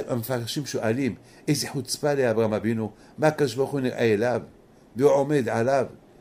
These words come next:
ומדבר איתו, נעשה מקרבה, והוא בורח ל-, ל-, כש-, כש-, כש-, אנשים,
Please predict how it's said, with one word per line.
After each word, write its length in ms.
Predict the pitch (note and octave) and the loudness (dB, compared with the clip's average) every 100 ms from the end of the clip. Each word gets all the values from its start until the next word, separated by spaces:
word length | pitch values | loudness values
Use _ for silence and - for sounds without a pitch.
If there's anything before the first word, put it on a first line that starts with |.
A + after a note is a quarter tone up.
| - C3 | -8 -6
ומדבר 360 | C3 B2 A#2+ | 2 2 2
איתו, 340 | C#3+ B2 D3+ C3+ | 0 0 0 0
נעשה 300 | A2+ C3 D3 | -2 -2 -2
מקרבה, 440 | D3 C3+ C3+ A#2+ - - G#2+ | 0 0 2 0 -2 -8 2
והוא 160 | C3 | 4
בורח 360 | A#2+ A#2+ B2 A#2+ G#2+ | 4 4 4 2 0
ל-, 320 | G#2 F#2+ E2+ - - - | 0 0 -2 -6 -20 -4
ל-, 100 | G#2 - - | -2 -2 -6
כש-, 120 | B2 | 0
כש-, 280 | B2+ A2+ B2 | 0 2 -2
כש-, 220 | G#2+ A#2 | -2 -2
אנשים, 600 | A2+ A2+ A2 - B2 | -2 -2 -4 -2 -2